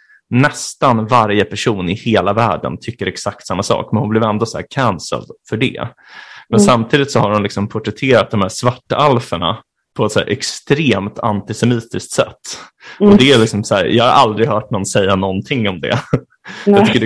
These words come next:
Speaker 1: är gan-, det är ganska kul, typ så här, vad det är man åker dit för och vad man kan komma undan med.
Speaker 2: Ja, jag håller med, jag håller med. Ja, nej, det är väldigt intressant. Mm, förlåt, du skulle säga någonting.
Speaker 1: Eh,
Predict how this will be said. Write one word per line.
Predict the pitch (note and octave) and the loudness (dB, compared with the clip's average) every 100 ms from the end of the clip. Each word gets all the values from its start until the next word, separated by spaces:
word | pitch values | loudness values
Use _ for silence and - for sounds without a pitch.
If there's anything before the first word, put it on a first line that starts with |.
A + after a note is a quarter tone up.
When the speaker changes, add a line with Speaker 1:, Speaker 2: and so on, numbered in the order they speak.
| A2 | 0
Speaker 1:
är | |
gan-, | - G#2 | 0 0
det | A#2 | 0
är | |
ganska | A#2+ A#2 A2 | 2 0 -2
kul, | - C#3 G2+ G2 | 4 4 4 -2
typ | F#2 | -4
så | G2+ | -2
här, | G2+ | 2
vad | G2+ G#2 | 2 4
det | |
är | G2+ | 2
man | G2+ | 2
åker | G#2 A2+ | 0 2
dit | B2+ G#2+ - | 2 2 0
för | F#2 | 0
och | F#2+ | 2
vad | G2 | 0
man | G2 | 0
kan | F#2+ | -4
komma | G2 G2+ G#2 | -4 -2 -2
undan | G2+ A2+ G2+ | -2 -2 -4
med. | - A#2+ _ _ - - - | -6 -10 _ _ -20 -10 2
Speaker 2:
Ja, | G#3+ | 4
jag | A#3+ | 6
håller | D4+ | 6
med, | F4 D4+ G3+ | 6 4 0
jag | |
håller | A3 | 0
med. | B3 A3+ A3+ - | -2 -4 -12 -8
Ja, | G3+ G#3 | -2 -2
nej, | A3 A3 | 0 0
det | A3+ | 0
är | |
väldigt | A3+ G#3+ A3+ | 0 -2 -2
intressant. | G#3+ G#3 G#3 _ _ - - - | -4 -6 -8 _ _ -16 -16 2
Mm, | A3 A3 | 6 6
förlåt, | G#3 G#3+ F#3+ | 8 6 6
du | F#3+ | 6
skulle | F#3 G#3+ G#3+ | 6 6 6
säga | G#3 | 6
någonting. | G3 E3 F#3+ - _ _ _ _ _ _ _ _ _ | 4 2 -4 -12 _ _ _ _ _ _ _ _ _
Speaker 1:
Eh, | A#2 | 2